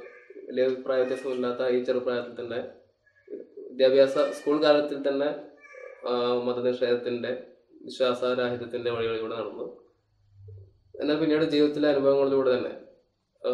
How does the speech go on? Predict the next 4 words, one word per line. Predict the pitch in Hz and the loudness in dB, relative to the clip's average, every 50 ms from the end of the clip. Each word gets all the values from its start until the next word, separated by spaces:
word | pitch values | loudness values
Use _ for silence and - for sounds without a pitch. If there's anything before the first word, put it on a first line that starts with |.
| 123 117 117 | -2 -4 -8
വിശ്വാസം | 117 - - 127 120 123 123 - - 135 135 135 - - - - _ _ _ _ _ _ - - - - - - - - | -12 -6 -2 0 2 2 2 0 -2 -2 -2 -2 -6 -10 -16 -20 _ _ _ _ _ _ -20 -20 -18 -18 -18 -14 -6 -2
ആണ് | 127 131 135 139 | 0 2 4 4
അടിസ്ഥാനപരം, | 135 127 127 - - - 147 139 135 123 123 - - - - - | 4 2 2 -2 -2 0 2 4 4 4 4 0 -2 -6 -10 -14
യുക്തിപരമായി | 123 - - - 135 131 131 131 131 135 135 131 131 135 | -16 -16 -6 -2 2 4 4 4 6 4 4 4 4 2